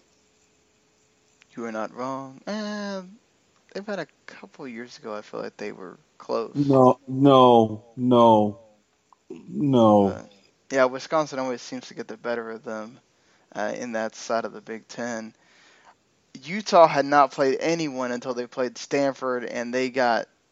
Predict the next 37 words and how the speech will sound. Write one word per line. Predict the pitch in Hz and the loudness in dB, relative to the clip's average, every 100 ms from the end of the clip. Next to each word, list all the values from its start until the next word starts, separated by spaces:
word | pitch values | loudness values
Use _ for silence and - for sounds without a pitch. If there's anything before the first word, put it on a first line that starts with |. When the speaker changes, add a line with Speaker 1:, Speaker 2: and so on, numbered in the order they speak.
| _ _ _ _ _ _ - | _ _ _ _ _ _ -14
Speaker 1:
they, | 113 - _ - - - | -14 -16 _ -20 -20 -6
it | - 180 | 0 0
was, | 165 139 | 0 -2
uh, | 175 - - 127 | -2 -2 -8 -10
s-, | - - - - _ _ - | -18 -16 -16 -18 _ _ -16
some | - 131 127 | -10 -10 -10
bad | - 156 175 165 | 0 4 6 4
penalties | - 156 151 127 120 - | 0 -2 -2 -4 -12 -6
kept | 143 127 120 | -4 -4 -8
Utah | 135 127 117 117 113 - _ _ _ _ _ | -12 -8 -6 -4 -6 -12 _ _ _ _ _
with | 127 143 | -4 0
a | 131 | 0
chance, | - - 147 143 135 123 - | -2 -6 -2 -2 -2 -6 -12
but | - - | -8 -6
they | - 156 | -2 -2
didn't | 156 - 147 131 117 | -2 -4 -4 -4 -6
look | 127 127 | -8 -8
very | - 113 110 | -12 -12 -12
good | 110 117 | -10 -10
at | 107 113 | -8 -6
all | 117 113 | -4 -6
against | 104 104 107 | -8 -12 -14
Stanford. | - 123 117 113 101 107 _ _ _ _ _ | -8 -6 -6 -10 -14 -16 _ _ _ _ _
Uh, | - 117 117 | -2 0 2
I | 156 | 0
think | 143 120 | -4 -6
U | 127 127 | -6 -6
S | - | -6
C's | - 131 123 | -10 -10 -10
gonna | 117 | -12
come | 113 127 120 | -10 -10 -10
in | 120 113 110 | -8 -8 -6
at | - 123 | -2 -2
home | 127 127 131 127 | -2 -8 -10 -10
and | 110 113 | -12 -12
roll | 113 113 104 | -10 -10 -10
'em. | 101 | -16